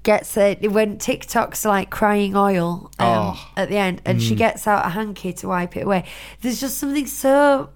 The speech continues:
Speaker 1: mature and adult and motherly about the way she does it. It's really, like,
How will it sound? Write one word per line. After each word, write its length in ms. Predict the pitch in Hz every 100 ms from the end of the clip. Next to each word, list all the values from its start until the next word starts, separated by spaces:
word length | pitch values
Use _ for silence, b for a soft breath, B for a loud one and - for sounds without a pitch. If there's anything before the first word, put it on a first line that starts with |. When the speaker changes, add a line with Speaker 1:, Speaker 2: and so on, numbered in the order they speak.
| - - _ -
Speaker 1:
mature 600 | 214 226 226 240 247 254
and 80 | 233
adult 420 | 208 214 233 202
and 160 | 175 180
motherly 400 | 190 214 220 220
about 240 | 190 185 185
the 80 |
way 240 | 175 180 185
she 220 | - -
does 280 | 175 170 165
it. 220 | 180 -
It's 240 | 165 - 190
really, 560 | 190 214 233 240 226
like, 280 | 214 202 202